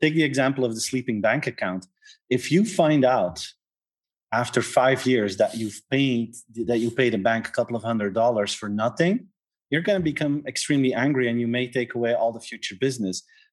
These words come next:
Whereas if they call you and say, "Hey, Joseph,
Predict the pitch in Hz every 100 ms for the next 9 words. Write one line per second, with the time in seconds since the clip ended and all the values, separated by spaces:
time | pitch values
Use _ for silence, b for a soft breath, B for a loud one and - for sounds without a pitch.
0 | - 123 123 120 - 127 113 123 117 -
1 | 143 185 127 117 117 - 110 107 107 _
2 | _ - 135 135 139 135 113